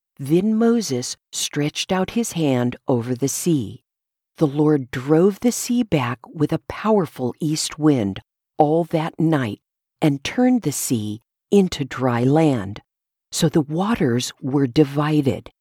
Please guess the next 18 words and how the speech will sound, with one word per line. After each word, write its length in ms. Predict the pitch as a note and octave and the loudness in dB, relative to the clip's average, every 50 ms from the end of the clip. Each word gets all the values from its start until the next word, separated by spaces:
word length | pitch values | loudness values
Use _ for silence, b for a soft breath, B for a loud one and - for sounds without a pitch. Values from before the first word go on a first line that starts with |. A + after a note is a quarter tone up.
| _ _ _ _ _ - | _ _ _ _ _ -2
and 140 | E3 D3+ D3 | 0 0 0
the 160 | C#3 C3+ - - | -2 -4 -4 -2
Israelites 800 | A#3 A#3+ A3+ - F#3+ D#3 C#3+ B2 A#2+ A#2 A#2 B2+ - - - | -2 -2 0 0 0 0 0 0 0 -2 -4 -4 -6 -8 -12
went 360 | D3 B2+ B2+ C#3+ E3 G#3+ A3+ | -10 0 4 4 4 4 2
through 240 | - - - B3+ B3+ | -2 -4 -2 -2 0
the 120 | A#3 C4+ B3+ | 0 0 -2
sea 500 | - - - - D3+ C3 B2 A2+ B2 - _ _ _ _ _ - | -4 -4 -4 -2 0 0 0 -2 -4 -8 _ _ _ _ _ -2
on 220 | E3 E3+ E3+ D#3 | 0 0 0 -2
dry 400 | - D3 C3 C3+ C3 A#2 A2+ A#2+ | -4 -4 -4 -2 -2 -2 -2 -4
ground, 680 | A#2+ A#2+ - D3 D3 D3 C#3 C3+ A#2 G#2 G2+ G2+ - - - _ _ _ _ _ _ - | -6 -6 -2 0 2 2 2 2 0 -2 -4 -8 -10 -14 -18 _ _ _ _ _ _ 0
with 180 | D#3 C#3 - - | 0 2 2 2
the 80 | C3+ | 0
waters 600 | A#2 B2 C3+ C#3 D3 D#3+ F3 G#3 G#3+ A3 G3+ - | 0 0 -2 -2 0 0 2 2 2 2 0 -2
like 260 | E3 D3+ D3 C3+ - | -4 -6 -8 -6 -6
a 60 | C3 B2+ | -6 -6
wall 580 | B2 B2 B2+ C3+ D#3 F3+ G3 G#3 G#3+ A3 A3 | -6 -6 -4 0 2 4 4 4 2 0 0
to 180 | - - - C#3+ | -2 -4 -8 -6
them 360 | B2+ A#2+ A#2+ A2+ G#2+ G#2+ A2+ | -2 0 0 0 0 -2 -4